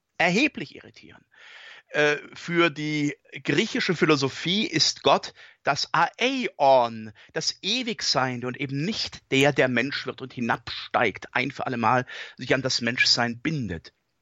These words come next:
Ich würde dennoch antworten, dass Gott sich auch und durchgehend unserer Vernunft offenbart. Hier folge ich sehr stark Papst Benedikt dem Sechzehnten, auch der umstrittenen Regensburger Rede,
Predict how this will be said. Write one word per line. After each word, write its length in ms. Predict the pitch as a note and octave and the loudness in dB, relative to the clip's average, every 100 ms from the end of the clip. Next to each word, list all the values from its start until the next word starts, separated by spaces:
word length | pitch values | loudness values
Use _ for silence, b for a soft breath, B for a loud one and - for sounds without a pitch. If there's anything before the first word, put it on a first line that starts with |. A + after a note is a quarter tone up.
| _ _ _ | _ _ _
Ich 180 | - C#3+ | -2 4
würde 260 | F#3+ F3+ C3 | 6 6 4
dennoch 380 | E3 G3+ E3+ - | 2 0 -4 -2
antworten, 840 | D3 G3 - A2 G#2+ A2 E3 A#3+ D4+ B B _ - | -2 -2 -6 -6 -6 -12 -16 -18 -18 B B _ -2
dass 220 | D3+ - | 0 0
Gott 180 | G3 - | -2 -2
sich 360 | G#3+ - - _ | 0 0 -2 _
auch 420 | G3+ B3+ D3 - - | 2 2 -4 -12 -10
und 300 | E3+ - - - | -10 -10 -16 -12
durchgehend 920 | G3+ - - - G#3+ A#3+ F3 A2 - B B _ - | -10 -10 -12 -12 -10 -6 -6 -6 -12 B B _ 0
unserer 600 | G3 A#3 A#3 A3 G#3 G3+ | 4 4 4 4 4 2
Vernunft 920 | - D3+ C3 C#3 F3 G3+ G3 - - | 2 0 2 2 2 -4 -8 -12 -4
offenbart. 840 | E3 - F3+ G3 F#3+ G#2+ - - - B B B B | -2 0 2 2 2 -2 -8 -20 -20 B B B B
Hier 100 | D3+ | 0
folge 220 | A3+ A#3 | 2 2
ich 100 | A3+ | 2
sehr 200 | - - | 2 2
stark 500 | G#3 - F#3 F#3+ - B B B - | 0 2 2 0 -4 B B B -2
Papst 280 | F3 - - | -2 -2 -4
Benedikt 380 | F3+ F3 - | -2 -2 -2
dem 120 | D3+ D3 | -4 -2
Sechzehnten, 760 | B2 - - - A3 - A3 | -2 -2 -6 -8 -10 -10 -6
auch 180 | C#3+ - | -6 0
der 300 | C#3+ C3 A#2+ B B | 4 4 2 B B
umstrittenen 880 | - D3+ - - C#3 D3 - G#3 G#3 | -6 -2 -2 2 4 4 2 -2 -2
Regensburger 720 | F#3 F#3+ G3 - G3 F#3 F3 | 0 0 -2 0 6 8 6
Rede, 380 | D#3+ F3+ F3+ F3+ | 4 2 4 4